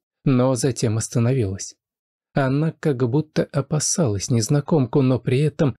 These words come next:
отчаянно хотела довериться ей, чтобы кто-то взрослый мог решить её проблемы. «Не бойся, я отвезу тебя в город»,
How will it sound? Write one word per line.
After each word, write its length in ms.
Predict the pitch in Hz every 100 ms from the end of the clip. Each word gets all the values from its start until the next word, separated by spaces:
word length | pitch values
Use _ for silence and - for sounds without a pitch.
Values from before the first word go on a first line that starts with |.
| _
отчаянно 800 | - 151 - - - 175 156 151
хотела 520 | 123 139 - 151 139 139
довериться 720 | 143 139 123 147 107 - 139
ей, 360 | 127 143 113 _ _ _ _
чтобы 360 | - - 185 170
кто-то 460 | - - 214 - 165
взрослый 580 | 135 170 156 - 139
мог 240 | 135 135 131
решить 440 | 147 - 170 120
её 160 | 139 123
проблемы. 580 | - 151 170 135 101 - _ _ _ _ _ _ _ -
«Не 160 | 151 135
бойся, 360 | 104 92 -
я 240 | 117 135 127
отвезу 320 | 147 123 117
тебя 240 | 127 120
в 80 | 120
город», 380 | - 110 -